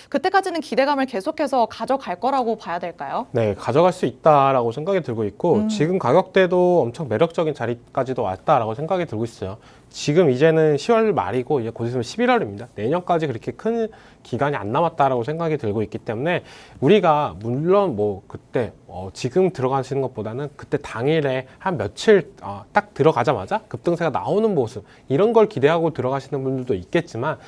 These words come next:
Speaker 2: 저 같은 경우는 어떻게 보면 중장기적으로도 종목 한 종-, 한, 한두 종목은 들고 가시는 전략도 좋은데 일정이 워낙 강력합니다. 토스가 상장할 경우에 어떻게 보면 이월드, 이월드, 이월드도 어느 정도 수혜를 볼 가능성이 있기 때문에,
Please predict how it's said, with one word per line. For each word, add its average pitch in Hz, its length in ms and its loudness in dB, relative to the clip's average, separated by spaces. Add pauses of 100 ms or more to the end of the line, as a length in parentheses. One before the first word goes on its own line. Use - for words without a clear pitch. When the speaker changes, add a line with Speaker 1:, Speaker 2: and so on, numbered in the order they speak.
(360)
Speaker 2:
저 - 140 2
같은 208 240 4
경우는 214 260 4
어떻게 165 140 -2
보면 170 80 0
중장기적으로도 180 1000 2
종목 123 380 -6
한 214 140 -4
종-, 226 260 -4
한, 240 300 -4
한두 262 380 -4
종목은 175 480 -2
들고 170 220 2
가시는 151 280 -2
전략도 143 380 -4
좋은데 127 460 -2 (200)
일정이 277 380 -2
워낙 143 420 -2
강력합니다. 127 800 -6 (240)
토스가 233 380 2
상장할 233 520 -2
경우에 190 600 2
어떻게 131 240 -4
보면 143 140 2
이월드, 131 440 4 (320)
이월드, 139 500 8
이월드도 135 560 4
어느 113 120 -4
정도 123 200 -4
수혜를 208 360 -2
볼 113 240 -6
가능성이 123 480 -6
있기 - 160 -8
때문에, 131 340 -4